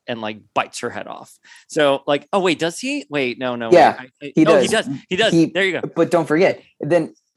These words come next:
Speaker 2: Giant Man comes in and bites Blob's head off.
Speaker 1: Yeah, yeah,
Speaker 2: Ugh.
Speaker 1: yeah, yeah. There you go. No,
Speaker 2: Ugh.
Speaker 1: because I was thinking of the initial attack where she's in the hospital and everything. So,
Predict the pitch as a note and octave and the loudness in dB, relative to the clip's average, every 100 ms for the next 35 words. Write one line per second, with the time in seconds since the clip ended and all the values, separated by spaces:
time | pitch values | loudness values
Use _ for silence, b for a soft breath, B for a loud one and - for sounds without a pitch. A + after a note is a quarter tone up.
0 | - D3+ F3+ F#3 E3 C#3+ C#3+ B2+ - D3+ | -14 -2 0 0 -2 -4 -4 -6 -6 -4
1 | C#3+ D3+ C#3 B2+ C#3+ C3+ - _ - - | -2 -4 -4 -2 -2 -4 -8 _ -20 -10
2 | E3+ F3 D#3+ C#3+ B2+ G#2 _ _ D#3 D3 | -6 -6 -2 0 0 -2 _ _ -4 -4
3 | G2+ _ - D#3 C#3+ A3 B3+ C#3+ C3 D3+ | -4 _ -6 -4 -2 2 2 2 0 -4
4 | D3+ F3 D3+ B2+ - _ - G3+ G3 D3 | -2 -4 -2 -6 -6 _ -2 2 2 0
5 | G3+ G#3 A3+ B3+ A#3 A#3 G#3+ D#3 D#3+ C#3+ | -6 -2 -4 -4 -8 -8 -10 -6 -4 -2
6 | D3+ - C#3+ C#3 - C3+ A#2+ - B2+ C3 | -2 -4 -8 -8 -6 -4 -4 -8 -4 0
7 | A#2+ A#2 A2 b b - D#3 C#3+ C3 - | 2 0 -2 b b -12 -4 -4 -4 -6
8 | D3 C#3 A#2+ A#2 - B2 A#2 A2+ A2 A2 | -6 -6 -4 -4 -4 -6 -6 -6 -6 -8
9 | G#2+ G2+ | -10 -8